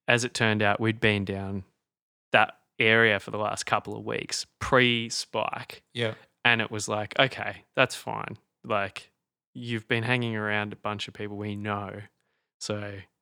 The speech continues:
Speaker 1: we'll trust it."
Speaker 2: They were
Speaker 1: We'll
Speaker 2: sufficiently reassured.
Speaker 1: Hopefully.
Speaker 2: It was a strange time.
Speaker 1: Well, it's a very strange time. But yeah, and I, I, I hope that, um, I don't get anyone in trouble with that little, um,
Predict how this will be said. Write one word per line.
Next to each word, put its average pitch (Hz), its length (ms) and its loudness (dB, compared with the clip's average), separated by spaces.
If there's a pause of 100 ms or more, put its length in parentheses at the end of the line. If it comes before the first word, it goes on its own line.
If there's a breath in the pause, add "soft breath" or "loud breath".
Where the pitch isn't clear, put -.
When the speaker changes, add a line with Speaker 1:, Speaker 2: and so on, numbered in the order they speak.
(420)
Speaker 1:
we'll 107 120 -8
trust 98 420 -8
it." 101 120 -8
Speaker 2:
They 127 80 -4
were 110 40 -2
Speaker 1:
We'll 107 80 -4
Speaker 2:
sufficiently 120 560 -6
reassured. 117 500 -6 (300 loud breath)
Speaker 1:
Hopefully. 107 400 0
Speaker 2:
It 104 240 -12
was 131 80 -4
a - 20 -4
strange 107 320 -2
time. 120 240 -8 (140)
Speaker 1:
Well, 131 200 2
it's 143 120 -4
a - 20 -2
very 127 240 2
strange 107 380 -4
time. 113 400 -4 (120)
But 131 100 0
yeah, 123 380 6
and 127 180 2
I, 131 240 6 (360)
I, 120 100 4
I - 40 2
hope 123 340 2
that, 107 140 -2
um, 104 280 -8
I 113 60 -10
don't 110 160 -8
get 107 140 -12
anyone 104 320 -8
in 101 60 -12
trouble 104 300 -8
with 104 160 -14
that 101 240 -10 (120)
little, 101 320 -12
um, 101 400 -14